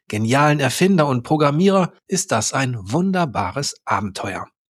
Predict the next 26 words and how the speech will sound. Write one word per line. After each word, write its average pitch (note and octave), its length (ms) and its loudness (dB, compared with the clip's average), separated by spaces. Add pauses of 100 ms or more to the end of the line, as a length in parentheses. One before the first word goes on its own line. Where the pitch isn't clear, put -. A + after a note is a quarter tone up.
(460)
Seine F#3 420 2
Augen F3+ 300 2
funkeln F#3+ 540 -2
wie C3 140 0
die E3+ 300 -2
eines C#3+ 420 0
Videospielers, C3 960 0
der A#2+ 160 0
einen C3 280 0
Boss F#3 280 2
herausfordert, C3+ 720 2
als A2 200 0
er A2+ 180 0
Hals G3+ 260 2
über C#3+ 180 0
Kopf - 320 -2
mit G2+ 140 -4
Frau D#3+ 340 2
und A#2+ 200 -2
Kindern D3+ 420 2
vor A#2+ 280 -2
der B2+ 240 2
N G#2+ 160 2
S - 360 -2
A G#2 160 0
flieht. G2+ 460 -6